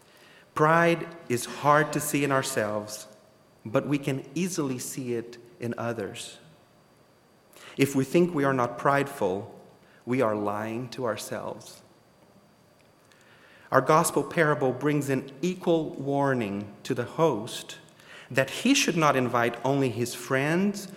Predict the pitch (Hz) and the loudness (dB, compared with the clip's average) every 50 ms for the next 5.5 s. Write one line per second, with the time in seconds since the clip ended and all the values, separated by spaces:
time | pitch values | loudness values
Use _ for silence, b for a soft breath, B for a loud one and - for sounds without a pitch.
0 | B B B B 123 127 123 - - - 226 233 226 - - 107 113 117 117 - | B B B B 2 2 2 0 -6 -4 -4 -4 -4 -2 -4 -2 -2 -2 -6 -8
1 | - - - - B B B B B B B - - 180 175 165 147 120 - 151 | -14 -20 -20 -20 B B B B B B B 6 6 8 8 6 4 2 0 0
2 | - 180 - - 123 127 - 143 151 165 175 175 160 143 131 120 - - - - | 0 -2 -4 -6 -6 -4 -2 -2 -2 -2 -2 -4 -4 -4 -6 -8 -12 -16 -12 -10
3 | - 170 - 135 120 117 113 - - - - - 185 180 160 135 117 113 113 110 | -8 -2 -2 0 0 0 -2 -2 -8 -6 0 4 6 6 6 6 2 -2 -4 -6
4 | - - - 113 110 117 113 107 - - - - - - 123 117 113 117 113 - | -8 -12 -14 -8 -4 -4 -4 -4 -6 -10 -18 -16 -4 -2 0 0 0 -2 -6 -4
5 | - 120 110 107 - - - 101 104 | -8 -6 -6 -6 -8 -8 -10 -10 -12